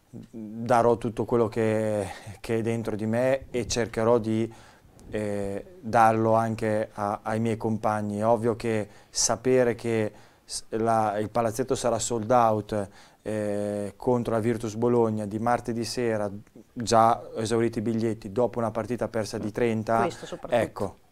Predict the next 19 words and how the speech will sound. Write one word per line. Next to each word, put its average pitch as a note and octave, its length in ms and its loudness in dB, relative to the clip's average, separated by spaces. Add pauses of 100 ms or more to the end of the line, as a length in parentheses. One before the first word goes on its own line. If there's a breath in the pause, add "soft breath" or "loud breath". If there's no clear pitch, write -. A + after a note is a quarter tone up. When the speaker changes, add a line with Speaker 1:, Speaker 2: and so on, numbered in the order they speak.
(160)
Speaker 1:
eh, G#2+ 340 -2
ti A2+ 80 -6
fa A2+ 180 -2
capire A#2+ 360 0
ancora A2+ 300 0
una A#2 140 2
volta A#2 280 2
di A2+ 80 0
più C3 180 -2
che - 100 -6
il G#2+ 60 -2
pubblico A#2 340 -4
di G#2+ 100 -4
Pesaro B2 300 -2
risponde G#2+ 380 -6
presente. G2+ 580 -6 (140 loud breath)
Speaker 2:
Mm. E3 40 -16 (140 loud breath)
Speaker 1:
E A2 120 -14
poi A#2+ 640 0